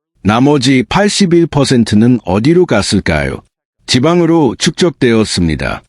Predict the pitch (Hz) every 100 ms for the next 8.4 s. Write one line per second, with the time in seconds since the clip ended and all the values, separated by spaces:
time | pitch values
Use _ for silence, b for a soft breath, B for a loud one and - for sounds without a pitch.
0 | _ _ _ - 156 185 190 143 131 -
1 | 131 131 131 113 113 123 127 - 104 113
2 | - 98 95 98 90 107 127 147 - 120
3 | 117 87 95 104 120 127 127 - 185 202
4 | 208 185 160 147 135 87 95 113 113 110
5 | 117 113 87 90 95 85 73 67 55 -
6 | - _ _ _ - 208 - 190 160 120
7 | 120 117 104 101 113 104 98 123 - 98
8 | 78 67 50 -